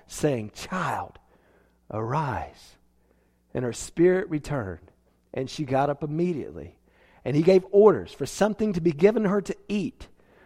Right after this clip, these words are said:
Her parents were amazed, but he instructed them to tell no one what had happened. Here ends the reading of God's word. You may be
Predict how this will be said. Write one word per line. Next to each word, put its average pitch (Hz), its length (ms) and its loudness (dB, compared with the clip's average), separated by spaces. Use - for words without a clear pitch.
Her 165 140 0
parents 247 720 0
were 151 220 6
amazed, 139 920 0
but 139 140 0
he 135 140 0
instructed 127 640 -4
them 101 320 -6
to 113 100 -6
tell 110 300 -4
no 135 320 0
one 85 400 -10
what 113 220 -2
had 85 360 -6
happened. - 380 -12
Here 113 160 -6
ends 110 180 -10
the 113 100 -10
reading 120 280 0
of 110 80 -10
God's 120 280 0
word. 131 300 -2
You 117 80 -6
may 127 200 -2
be 127 340 -2